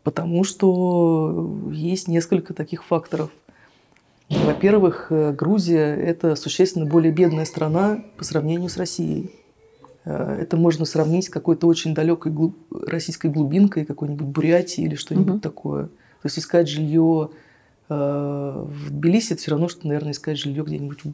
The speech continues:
Speaker 1: в Улан-Удэ. То есть большинство домов, э, это такие рассыпающиеся крестьянские халупы, куда даже с-, страшно зайти.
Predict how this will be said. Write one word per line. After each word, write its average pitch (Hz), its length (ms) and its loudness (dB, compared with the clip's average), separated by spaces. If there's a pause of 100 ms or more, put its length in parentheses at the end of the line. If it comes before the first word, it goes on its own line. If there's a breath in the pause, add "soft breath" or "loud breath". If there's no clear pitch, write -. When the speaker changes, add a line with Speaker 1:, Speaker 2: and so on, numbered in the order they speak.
Speaker 1:
в 156 80 -2
Улан-Удэ. 151 640 0 (180)
То 147 100 4
есть 143 300 2
большинство 151 420 2
домов, 175 800 2
э, 160 300 -2
это 151 240 2
такие 147 380 -2
рассыпающиеся 156 1200 0 (280)
крестьянские 156 680 0
халупы, 180 420 0
куда 156 280 2
даже 147 260 -2
с-, - 100 -8 (300)
страшно 139 440 -2
зайти. 190 600 0